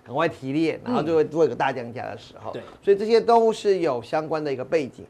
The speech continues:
Speaker 2: 嗯。
Speaker 1: 那可是我为什么认为现在的传产股有机会资金吹大风吹？
Speaker 2: 嗯。嗯。
Speaker 1: 有大风吹，吹什么啊？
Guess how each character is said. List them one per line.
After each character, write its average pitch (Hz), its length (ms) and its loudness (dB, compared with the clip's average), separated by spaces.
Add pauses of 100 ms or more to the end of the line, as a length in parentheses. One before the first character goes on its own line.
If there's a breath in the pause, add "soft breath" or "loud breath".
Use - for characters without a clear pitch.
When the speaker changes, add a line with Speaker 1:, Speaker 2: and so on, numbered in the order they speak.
(100)
Speaker 2:
嗯。 175 160 -8
Speaker 1:
那 233 80 2
可 220 140 2
是 254 80 2
我 214 160 6
为 233 180 8
什 190 100 -2
么 170 80 0
认 208 240 4
为 143 240 2 (140)
现 214 320 6
在 214 80 6
的 190 100 6
传 151 240 0
产 156 240 -2
股 139 240 -8
有 117 140 -8
机 160 320 -4
会 175 300 0 (200)
资 175 200 2
金 170 280 -8
吹 156 220 -6
大 143 240 -4
风 123 240 -10
吹？ 117 240 -8 (160 loud breath)
Speaker 2:
嗯。 156 120 -14
嗯。 - 20 -
Speaker 1:
有 185 100 2
大 214 240 8
风 214 180 2
吹， 208 220 6
吹 220 260 6
什 196 220 -4
么 143 80 -6
啊？ 143 220 -6